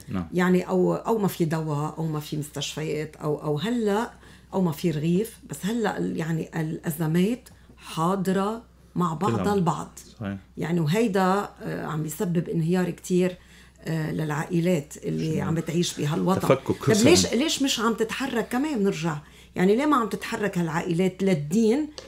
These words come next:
Speaker 2: مين وصلها لهون؟
Speaker 1: ما أنا قلت لك، آه، ست نوال، أنا قلت لك من الأول إنه هن عملوا شرخ حتى ضمن العائلات. يعني أنا عفوًا كلمة بنقعد بين الناس بتلاقي
Speaker 2: بس
Speaker 1: مثلًا
Speaker 2: نحن
Speaker 1: بال-
Speaker 2: ليش كنا قبول؟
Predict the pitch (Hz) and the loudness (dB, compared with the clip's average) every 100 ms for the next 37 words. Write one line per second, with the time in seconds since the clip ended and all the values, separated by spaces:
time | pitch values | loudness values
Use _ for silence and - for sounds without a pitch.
0 | - 240 285 247 233 - 294 254 247 254 | 0 2 2 2 0 -2 -2 0 0 -2
1 | 277 185 156 - 117 123 98 107 135 101 | -2 -2 -2 0 2 2 2 2 2 0
2 | - - - 87 87 82 82 - - 98 | -4 -20 -4 -2 0 -2 -6 -6 0 2
3 | 110 101 92 90 113 101 92 90 95 101 | 2 2 2 2 0 2 4 4 4 2
4 | 95 90 90 110 92 120 104 - 127 123 | 2 4 4 4 2 2 2 4 2 2
5 | 131 127 117 127 104 101 110 95 87 87 | -2 0 2 2 2 2 2 0 0 0
6 | 104 113 117 101 127 123 101 - 101 92 | 2 2 0 0 2 4 4 2 0 2
7 | 92 98 95 - 92 123 98 92 - 95 | 4 4 2 -2 0 2 4 2 2 2
8 | - 302 339 359 320 285 240 196 247 233 | 4 4 4 2 2 2 2 2 0 0